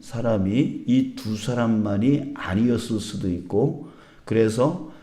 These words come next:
그 나머지, 예, 알려지지 않은 그 사람이 이 모르드게를 또 해할 수 있는, 예, 그런 상황이 있을 수 있다라고 하는 거죠. 그래서,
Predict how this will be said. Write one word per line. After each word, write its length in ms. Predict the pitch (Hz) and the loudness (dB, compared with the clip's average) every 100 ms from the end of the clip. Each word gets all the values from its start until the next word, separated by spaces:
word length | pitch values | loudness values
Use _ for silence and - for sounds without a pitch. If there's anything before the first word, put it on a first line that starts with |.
| - | -8
그 100 | - | -2
나머지, 960 | 110 92 98 107 101 92 110 175 - - - - | 0 0 0 2 2 2 0 -2 -6 -16 -20 -10
예, 120 | 87 85 | -6 -6
알려지지 720 | - 98 113 123 117 101 110 | -2 2 4 4 2 0 0
않은 300 | 92 95 95 | 0 -2 -4
그 180 | - 101 | -4 -6
사람이 420 | - 87 87 98 | -4 -6 -2 -2
이 180 | 101 104 | 0 0
모르드게를 880 | 90 104 110 98 90 82 80 107 | 0 0 -2 -2 -4 -4 -4 -4
또 180 | 104 98 | -4 -4
해할 280 | 95 135 139 | -4 -4 -4
수 280 | 135 117 92 | -6 -6 -2
있는, 580 | 104 92 87 113 165 - - - - - | 2 2 2 0 -2 -6 -14 -20 -16 -10
예, 180 | 76 | -6
그런 360 | 80 - 113 123 | -6 0 2 2
상황이 580 | 117 131 139 131 107 98 | -2 2 4 4 2 0
있을 340 | 95 117 131 | 0 0 2
수 140 | 131 92 | 0 0
있다라고 540 | 87 - 92 - - | -2 -2 -4 -2 -6
하는 160 | 90 - | -8 -8
거죠. 260 | - - - | -10 -14 -8
그래서, 380 | 107 101 107 | -4 -2 -2